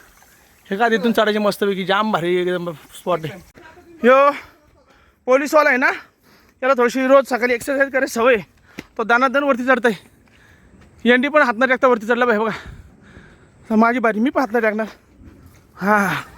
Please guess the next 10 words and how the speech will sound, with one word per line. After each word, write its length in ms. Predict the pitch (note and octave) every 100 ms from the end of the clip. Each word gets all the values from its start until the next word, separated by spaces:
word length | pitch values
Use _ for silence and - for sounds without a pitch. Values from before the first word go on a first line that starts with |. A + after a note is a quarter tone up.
| - - - - - -
कठीण 240 | A#3+ C#4
आहे, 160 | B3 D#4+ - - _ _ - - - - -
पण 180 | B3+ C4 G3+ - G4 G#4+ A#4 A#4 B4 A#4 G#4 G4+ G4 G4 E4+ D#4 D4 B3+ - - - - D#3 A3 A3 A3 B3+ A#3 A3 F#3+
आलो 200 | G3 G#3
आता 180 | G#3 G3+
इथून, 160 | G3+ - - - - _ - - - -
आलो 240 | G3+ A#3
वरती. 220 | A3 A3
आहे 60 | A3+
बघ, 140 | C4